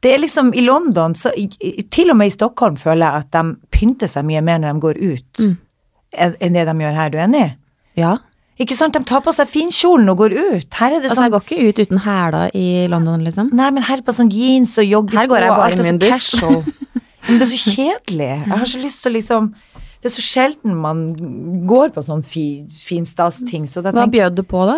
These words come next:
Speaker 2: Tok du på deg en partytopp og noe øredobber, eller?
Speaker 1: Nei, jeg hadde jo kjole og høye
Speaker 2: Å, hei
Speaker 1: hæler.
Speaker 2: sann.
Speaker 1: Og dressjakka.
Speaker 2: Oi, oi,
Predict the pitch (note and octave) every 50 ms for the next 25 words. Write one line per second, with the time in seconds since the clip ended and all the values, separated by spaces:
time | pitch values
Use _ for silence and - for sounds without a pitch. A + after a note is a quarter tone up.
0 | E4 D4+ A#3 A#3+ B3 G#3+ - F#3+ F#3 F#3+ F#3 F#3 F#3 F#3 F#3 F#3 E3+ - - -
1 | - F3+ F3+ - - F#3+ F#3 F3+ F3+ F3+ F3+ F3+ F3+ F#3 - - G#3+ G#3 G3+ F3+
2 | F3 F3 F3 E3+ G3 A#3+ D4+ D#4 D4 D4+ D#4 D4+ - _ _ _ _ _ - -
3 | D3 D3+ E3 E3 D#3+ D#3 D#3 E3 F#3 F3+ G#3 A3 G3+ - A#3 B3 C#4 E4 F4+ E4+
4 | D4+ A#3+ G#3 G3 G3 A3 A#3 B3+ - G3+ A3 A3 A3+ - A3+ - - G3 - -
5 | G4 F#4 D4 A#3+ - F3+ F#3 F3+ D3+ D3 C#3+ C3 - - C#3+ C3+ B2+ - - A#2
6 | B2+ C3+ B3 G#3 F3+ D#3 E3 G3 C4 D4 D#4